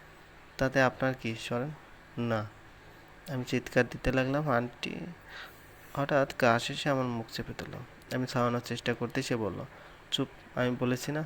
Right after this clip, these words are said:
ভিতরে যাওয়া নিষেধ।" আউ, আমি তার হাতে কামড়াই দিলাম। সে ব্যথায় হাত সরিয়ে নিয়ে বলল, "বাপরে, রাক্ষসী একটা।" আমি পায়ের ব্যথা নিয়ে দৌড়ে ওদের বাসায় ঢুকে গেলাম। যাওয়ার আগে ওর দিকে ভেংচি কাইটে আন্টির কাছে চলে আসলাম।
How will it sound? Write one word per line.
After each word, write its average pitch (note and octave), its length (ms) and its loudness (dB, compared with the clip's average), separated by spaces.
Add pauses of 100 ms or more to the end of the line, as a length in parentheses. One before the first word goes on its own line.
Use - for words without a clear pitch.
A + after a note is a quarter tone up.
ভিতরে A#2+ 340 4
যাওয়া A#2+ 140 6
নিষেধ।" A#2 320 -2 (600)
আউ, B2 240 6 (600)
আমি B2 460 2 (160)
তার A#2 140 6
হাতে A#2+ 280 0
কামড়াই A2+ 440 2
দিলাম। G2 200 -6 (140)
সে - 180 -4
ব্যথায় A#2+ 380 0
হাত B2 220 4 (580)
সরিয়ে A#2 420 2
নিয়ে B2 140 4
বলল, C3 340 2 (120)
"বাপরে, A2+ 440 0 (120)
রাক্ষসী A2+ 560 2
একটা।" - 260 -8 (880)
আমি B2+ 180 0
পায়ের A2 260 6
ব্যথা A#2+ 300 2
নিয়ে C#3 280 0 (200)
দৌড়ে A#2 320 4
ওদের A2+ 260 4
বাসায় A2+ 380 0
ঢুকে A#2 320 0
গেলাম। G2+ 220 -6 (640)
যাওয়ার A#2+ 240 10
আগে A#2 240 6
ওর A#2 240 4
দিকে A#2+ 180 2
ভেংচি A#2 380 -2
কাইটে B2 320 2
আন্টির A2 340 2
কাছে B2 280 -2
চলে G#2+ 320 0
আসলাম। - 300 -4